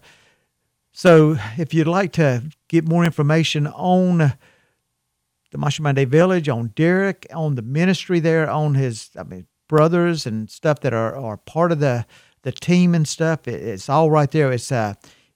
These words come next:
I'll, I'll give you the website name. It is M C D F ministry dot org. M C D F ministry dot org. And you can find, there's a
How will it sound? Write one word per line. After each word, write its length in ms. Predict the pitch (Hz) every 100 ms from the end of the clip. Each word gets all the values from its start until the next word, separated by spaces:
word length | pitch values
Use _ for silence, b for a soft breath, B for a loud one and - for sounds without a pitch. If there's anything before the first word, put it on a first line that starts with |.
| _ 240 196
I'll, 120 | 95 104
I'll 120 | 113
give 240 | 120 143
you 60 | 147
the 80 | 139
website 560 | 143 151 - 160 147
name. 600 | 143 147 151 156 160 156
It 200 | 139 143
is 200 | 127 - - -
M 300 | 185 190 196
C 640 | - - 185 151 139 127 - 135
D 300 | 139 170 185
F 300 | 131 127 - _ _ -
ministry 720 | 143 131 - - 113 110 113 _ _
dot 240 | 127 123 127
org. 400 | 120 104 110 _ _ _ _ _ _
M 260 | 156 165 175
C 600 | - 185 143 123 120 - _ 131
D 320 | 131 156 -
F 360 | 180 135 123 - _ _ _ -
ministry 920 | 143 156 151 - - 120 110 110 - _ _ _ -
dot 300 | 131 127 135 -
org. 500 | 196 143 120 123 127 _ _ _ _ _
And 260 | 147 139 147
you 120 | 170
can 180 | - 135
find, 600 | - 156 147 143 131 123 _ _
there's 200 | 156 127
a 120 | 113